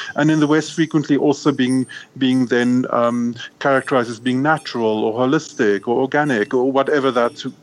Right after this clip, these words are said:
you know, these kind of meaningless terms that, that are essentially just like, um, decoration put on top of a trade that we know nothing about. So I think, you know, these supply chains remain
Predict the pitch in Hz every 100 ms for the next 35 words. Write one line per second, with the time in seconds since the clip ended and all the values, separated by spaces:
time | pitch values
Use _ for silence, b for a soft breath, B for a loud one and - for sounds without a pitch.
0 | 139 139 127 120 127 - 131 123 127 127
1 | 120 - 127 113 110 - 107 - B B
2 | - 120 117 120 - 127 - 117 110 110
3 | 117 104 - B B B - 120 117 120
4 | 135 113 113 - 120 104 127 113 110 117
5 | 110 117 110 - 123 117 - 135 123 117
6 | 110 107 110 110 107 110 107 95 104 110
7 | - 127 - 147 - B B B - 160
8 | 139 131 135 135 - - 143 139 147 127
9 | 117 - 123 123 120 120 123